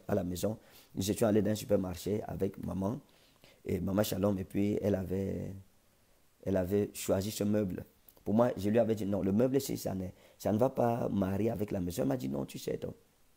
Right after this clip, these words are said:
J'ai dit, « Ok, moi, je choisis, toi, je choisis. » Elle a choisi ce meuble-là, on a mis ça. Et le lit, c'est elle qui avait choisi. Donc, euh,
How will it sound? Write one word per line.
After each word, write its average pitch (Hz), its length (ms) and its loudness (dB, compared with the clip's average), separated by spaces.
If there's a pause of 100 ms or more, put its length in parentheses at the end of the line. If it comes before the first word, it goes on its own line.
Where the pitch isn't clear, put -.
J'ai 113 80 0
dit, « 110 80 4
Ok, 127 160 0 (320)
moi, 110 120 4
je 110 60 -2
choisis, 101 280 2
toi, 98 140 0
je 98 60 -2
choisis. » 92 260 -6
Elle 101 140 4
a 95 60 -2
choisi 92 320 -8
ce 90 120 -12
meuble-là, 87 480 -8
on 104 100 -8
a 92 60 -8
mis 90 120 -6
ça. - 160 -12 (460)
Et 98 80 2
le 107 80 8
lit, 127 300 4 (180)
c'est - 120 -2
elle 104 80 0
qui - 100 0
avait 92 140 -2
choisi. - 380 -10 (640)
Donc, 120 380 4
euh, 110 380 0